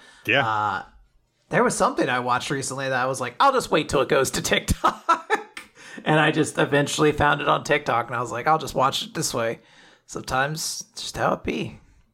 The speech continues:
Speaker 1: And, uh, that's how, you know, most people consume our show, Quinn, is that, uh, you know, they, they don't watch the, uh, the live television broadcast on, uh, uh, Fox thirty-one.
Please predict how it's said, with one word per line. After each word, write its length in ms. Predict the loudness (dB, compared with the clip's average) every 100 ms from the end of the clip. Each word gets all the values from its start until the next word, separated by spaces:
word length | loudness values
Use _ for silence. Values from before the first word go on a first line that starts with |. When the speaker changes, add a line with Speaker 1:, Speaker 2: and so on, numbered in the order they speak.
| _ _ _ _ -14 -6
Speaker 1:
And, 280 | -4 0
uh, 160 | 2 2
that's 300 | 2 0 0
how, 400 | 0 2 2 0
you 80 | -2
know, 160 | -2
most 240 | -2 -4 -6
people 240 | -8 -8
consume 360 | -10 -8 -4 -2
our 120 | -2
show, 200 | -2 -2
Quinn, 320 | -2 -10 -10
is 220 | -12 -14
that, 280 | -10 -10 -8
uh, 100 | -8
you 160 | -6 -8
know, 220 | -8 -10
they, 300 | -8 -8 -10 -10
they 140 | -8
don't 240 | -4 -4 -2
watch 520 | 0 0 0 -8 -12
the, 300 | -10 -6 -4
uh, 240 | -4 -6 -8
the 100 | -6
live 280 | -2 -2 0
television 420 | -4 -4 -6 -8
broadcast 800 | -4 -2 -2 -2 -6 -6 -10 -16 _ _ _ _ -12
on, 460 | -8 -6 -8 -10
uh, 180 | -10 -12 -14
uh, 380 | -10 -8 -8 -10
Fox 420 | -10 -2 -2 -2 -8
thirty-one. 640 | -6 -6 -6 -4 -2 -4